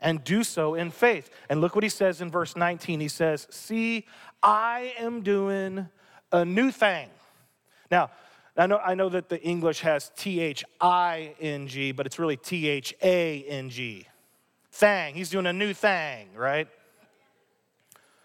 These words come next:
God was very happy about this new thing he was doing.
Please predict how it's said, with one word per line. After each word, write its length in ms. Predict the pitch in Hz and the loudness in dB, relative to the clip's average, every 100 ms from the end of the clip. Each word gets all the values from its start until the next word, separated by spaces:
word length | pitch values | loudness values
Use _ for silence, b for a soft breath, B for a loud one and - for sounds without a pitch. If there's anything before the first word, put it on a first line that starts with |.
| b b b b | b b b b
God 180 | 196 196 | 4 4
was 140 | 196 156 | 4 0
very 180 | 196 | 0
happy 460 | 180 - 277 - 208 | 0 0 0 0 -2
about 240 | 180 170 | 0 0
this 180 | 165 - | 0 -8
new 140 | 190 185 | -4 -6
thing 540 | - 208 185 160 156 | 0 0 2 -4 -8
he 140 | 165 | -8
was 200 | 170 165 | -4 -4
doing. 360 | 147 233 196 | 0 0 0